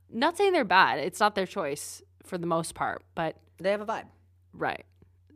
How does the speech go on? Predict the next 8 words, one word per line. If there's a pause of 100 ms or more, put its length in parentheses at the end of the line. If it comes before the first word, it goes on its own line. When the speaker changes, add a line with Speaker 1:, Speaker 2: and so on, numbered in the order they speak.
(360)
Speaker 1:
I
mean,
they've
just
been
so (880)
sheltered.
Speaker 2:
Yeah.